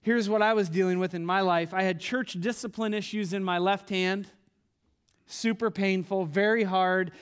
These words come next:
relational things that were happening within our church, but sin that needed to be confronted. And in my right hand, I had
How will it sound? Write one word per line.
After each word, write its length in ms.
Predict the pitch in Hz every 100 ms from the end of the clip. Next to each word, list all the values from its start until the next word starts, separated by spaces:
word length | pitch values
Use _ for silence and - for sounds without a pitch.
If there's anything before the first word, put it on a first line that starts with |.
| -
relational 760 | 190 190 175 208 214 220 220 226
things 500 | 208 214 196 185 156
that 140 | 190 185
were 140 | 185
happening 380 | 185 196 208 196
within 200 | 185 196
our 100 | 190
church, 340 | - 185 175
but 200 | 165 185
sin 380 | - - 240 233
that 120 | 214
needed 320 | 202 214 208
to 60 | 185
be 120 | 202
confronted. 640 | 208 220 170 185 180 185 196 _ _ _ _ _ _ _ _ _ _ -
And 120 | 240
in 100 | 254
my 160 | 226 208
right 320 | 208 247 233
hand, 240 | 233 220
I 80 | 208
had 320 | 185 208 175